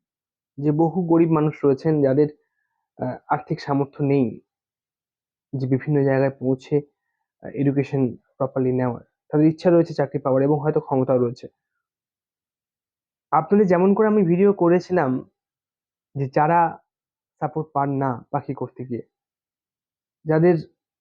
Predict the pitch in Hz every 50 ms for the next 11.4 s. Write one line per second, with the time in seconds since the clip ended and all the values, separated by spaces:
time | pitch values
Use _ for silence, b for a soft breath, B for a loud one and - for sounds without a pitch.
0 | - 156 180 165 180 160 175 165 156 165 147 143 143 143 151 151 147 127 127 139
1 | 135 135 131 123 - - - _ _ _ _ _ _ 143 139 127 143 135 139 131
2 | 131 139 135 127 110 - - _ - 139 - - 139 127 - 131 139 131 131 127
3 | 127 127 120 113 127 123 123 120 - - - _ _ _ _ _ _ _ _ _
4 | _ _ _ _ _ _ _ _ _ _ _ _ _ _ _ _ _ _ _ _
5 | _ _ _ - 190 185 185 - - 156 160 170 170 190 185 170 165 160 - -
6 | 147 151 139 139 131 139 135 127 131 - - 156 156 151 147 135 131 127 - _
7 | - 160 151 135 131 _ - 135 131 127 123 120 123 117 107 - - _ _ _
8 | _ _ - 143 147 131 - - 190 190 185 190 - _ _ _ _ _ _ _
9 | _ - - 131 - - - 147 - - - 180 180 175 147 165 160 165 165 160
10 | 160 170 160 165 151 147 143 139 131 135 131 127 127 131 127 - - 131 131 123
11 | - 127 123 - - - -